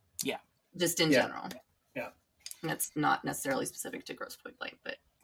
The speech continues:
Speaker 2: it includes it. <laughs>
Speaker 3: It does, yeah. And it predates Grosse Pointe Blank and,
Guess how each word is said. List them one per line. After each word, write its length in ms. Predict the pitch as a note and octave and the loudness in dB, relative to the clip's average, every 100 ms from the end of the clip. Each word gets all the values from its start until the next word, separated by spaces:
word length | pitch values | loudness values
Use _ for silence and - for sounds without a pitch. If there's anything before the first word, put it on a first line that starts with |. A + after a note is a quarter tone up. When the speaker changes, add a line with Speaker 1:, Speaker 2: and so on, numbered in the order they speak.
| _ D3 | _ 0
Speaker 2:
it 120 | C#3 | 2
includes 480 | A#2+ - - D4+ E3 | 0 0 2 4 6
it. 260 | D#3 - - | 2 2 -2
<laughs> 240 | B3+ - | -2 4
Speaker 3:
It 140 | B3 - | 6 10
does, 320 | F3 - - | 10 10 8
yeah. 200 | C#3+ B2 | 6 8
And 120 | C#3+ | 6
it 100 | D3 | 6
predates 420 | - E3+ D#3+ - | 6 10 10 8
Grosse 220 | D3+ C#3+ | 4 4
Pointe 220 | - C3+ B2+ | 4 0 4
Blank 280 | C3 B2+ | 4 4
and, 220 | B2 B2 | 2 0